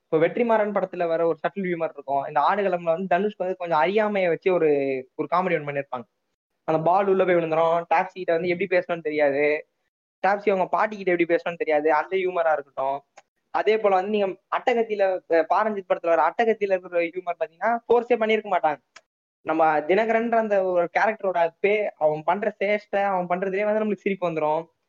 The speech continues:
அதே போல பாத்தீங்கன்னா இப்ப நம்ம சார்பட்ட, ரீசெண்டா வந்த சார்பட்ட வரைக்கும் இப்ப டேடி வந்து அந்த இடத்துல ஜோக்கே பண்ணிருக்க மாட்டாரு. But அவர் கொடுக்குற ரியாக்ஷன், அவர் கொடுக்குற டைமிங், பேசுறது,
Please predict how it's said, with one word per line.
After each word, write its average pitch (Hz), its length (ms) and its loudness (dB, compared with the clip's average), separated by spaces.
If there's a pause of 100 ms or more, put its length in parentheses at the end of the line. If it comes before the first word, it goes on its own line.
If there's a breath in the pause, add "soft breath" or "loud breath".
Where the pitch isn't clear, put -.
(400)
அதே 208 240 4
போல 220 200 2
பாத்தீங்கன்னா 196 440 0
இப்ப 208 180 0
நம்ம 180 160 -2
சார்பட்ட, 208 460 0 (160)
ரீசெண்டா 220 480 0
வந்த 220 180 -2
சார்பட்ட 196 400 0
வரைக்கும் 185 380 0 (120)
இப்ப - 220 -8
டேடி 254 380 0
வந்து 233 180 2
அந்த 220 180 -2
இடத்துல 196 340 0
ஜோக்கே 220 280 2
பண்ணிருக்க 208 340 0
மாட்டாரு. 151 280 0 (460)
But 175 120 2
அவர் 180 160 2
கொடுக்குற 226 260 2
ரியாக்ஷன், 220 440 0
அவர் 202 140 2
கொடுக்குற 214 280 2
டைமிங், 214 380 0 (460)
பேசுறது, 214 360 0